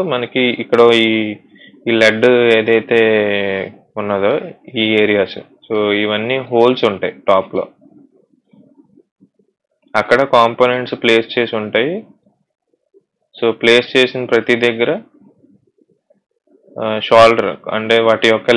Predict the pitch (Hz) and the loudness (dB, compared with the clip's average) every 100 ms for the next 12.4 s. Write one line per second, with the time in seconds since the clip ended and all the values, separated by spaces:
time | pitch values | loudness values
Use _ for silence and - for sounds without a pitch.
0 | 110 110 104 107 120 139 139 127 117 123 | 4 4 4 2 4 2 4 0 2 -2
1 | 110 117 120 107 104 117 110 110 110 - | -2 -4 -2 -2 -2 -4 -4 -6 -10 -10
2 | - 104 107 107 104 110 110 110 98 95 | -4 -4 -2 -4 -2 -4 -4 -6 -6 -8
3 | 82 - _ - 107 107 113 110 - 95 | -10 -16 _ 2 2 4 0 0 -2 -6
4 | 98 92 90 92 95 87 _ _ - - | -4 -4 -4 -8 -10 -20 _ _ -20 -20
5 | _ - 107 110 113 127 135 139 135 127 | _ -8 0 0 2 0 0 0 0 0
6 | 120 110 104 - 117 113 117 113 117 117 | 0 0 -2 -6 -8 -4 -2 2 2 2
7 | 120 120 139 185 - - 110 - 120 - | -4 -4 -4 -4 -6 -4 -4 2 0 0
8 | 120 - - 113 113 117 117 110 104 - | -8 -4 -2 2 2 4 2 2 -2 -4
9 | 101 98 - 226 _ _ _ _ - - | -6 -6 -6 -14 _ _ _ _ -10 -2
10 | 120 123 - 160 120 - - 135 131 175 | 0 -2 -6 -4 -2 -4 0 0 2 -2
11 | 180 131 123 120 117 110 107 113 101 92 | 0 0 -2 -2 2 4 4 2 2 -2
12 | - 85 - | -8 -16 -16